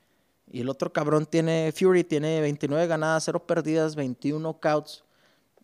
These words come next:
Eh, está muy bueno el tiro. El over-under de rounds es de diez y medio. O sea, ambos estos güeyes son noqueadores. Y el over-under de rounds es de, de diez y medio.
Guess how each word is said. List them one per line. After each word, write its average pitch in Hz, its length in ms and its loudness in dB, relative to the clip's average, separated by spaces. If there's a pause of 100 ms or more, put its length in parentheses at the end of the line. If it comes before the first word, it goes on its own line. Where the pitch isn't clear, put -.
(180)
Eh, 123 200 -8
está 131 320 -6
muy 139 360 0
bueno 170 260 4
el 175 100 0
tiro. 185 340 2
El 151 140 6
over-under 220 480 6
de 190 100 4
rounds 175 440 0
es 156 240 0
de 190 160 0
diez 170 300 0
y 185 60 4
medio. 123 360 0
O 92 160 -6
sea, 135 120 0
ambos 196 280 2
estos 214 260 -6
güeyes 208 240 0
son 190 160 -2
noqueadores. 131 580 -4 (600)
Y 135 100 -4
el 139 100 0
over-under 170 440 2
de 175 100 2
rounds 165 340 -2
es 147 140 -2
de, 147 260 2
de 139 160 0
diez 147 280 2
y 175 60 0
medio. 165 420 -2